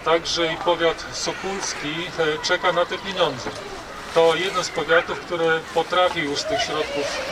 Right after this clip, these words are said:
skorzystać. Pan starosta zapewne powie, jakie na przykład inwestycje tutaj miały miejsce w ostatnich latach. I powiat, a także gminy z terenu, e,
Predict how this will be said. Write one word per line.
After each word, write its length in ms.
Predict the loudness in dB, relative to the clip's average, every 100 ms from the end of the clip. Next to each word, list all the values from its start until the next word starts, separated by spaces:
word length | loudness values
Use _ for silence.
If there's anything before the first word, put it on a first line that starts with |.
| -2
skorzystać. 580 | 0 0 0 2 2 0
Pan 200 | -2 -4 -4 -8 -8 -4
starosta 460 | 0 2 0 2 2
zapewne 360 | 2 0 -2
powie, 420 | 2 2 4 2 2 -2 -6 0
jakie 280 | 2 2 2 2 2
na 80 | -2
przykład 420 | -2 0 0 0
inwestycje 520 | 0 0 0 0 0
tutaj 260 | 0 2 2 4
miały 240 | 2 2
miejsce 260 | 0 0 0
w 80 | 0
ostatnich 480 | 0 0 0 0 2
latach. 360 | 4 4 2 2 -2 -2 -4 -4 -4
I 20 |
powiat, 520 | 4 4 6 4 4 0 2 4
a 40 |
także 360 | 4 4 2 0
gminy 440 | 0 -2 2 2
z 60 | 2
terenu, 440 | 2 4 2
e, 40 | 0